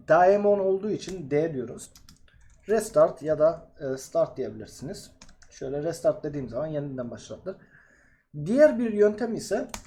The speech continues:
e, sudo system control restart S S H D nokta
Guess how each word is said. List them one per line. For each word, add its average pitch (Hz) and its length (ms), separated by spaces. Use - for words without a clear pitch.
e, 135 280
sudo 233 540
system 233 840
control 190 640
restart 196 640
S 202 280
S - 140
H - 220
D 170 420
nokta - 580